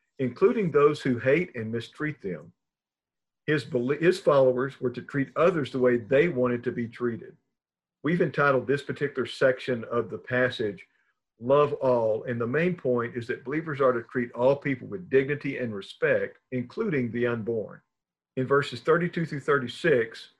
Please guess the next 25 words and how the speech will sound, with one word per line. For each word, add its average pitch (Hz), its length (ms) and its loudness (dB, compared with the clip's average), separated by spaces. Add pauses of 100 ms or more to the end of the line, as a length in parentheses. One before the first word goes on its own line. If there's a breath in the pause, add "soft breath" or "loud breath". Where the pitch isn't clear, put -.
(100)
we 120 120 -4
then 160 280 0
find 131 320 0
Jesus 117 500 -6 (320)
asking 131 380 0
a 104 100 -4
series 160 540 -2
of 113 180 -4 (140)
rhetorical 165 520 0
questions 143 540 0
to - 160 -16
emphasize 110 760 -4 (360)
that 127 160 2
the 120 80 2
love 156 480 4
demonstrated 143 640 2
by 123 200 2
his 113 180 -2
followers 127 540 2 (120)
should 131 300 -4
be 120 160 0
love 120 640 2
with 110 200 -6
pure 170 220 0
motives, 120 540 0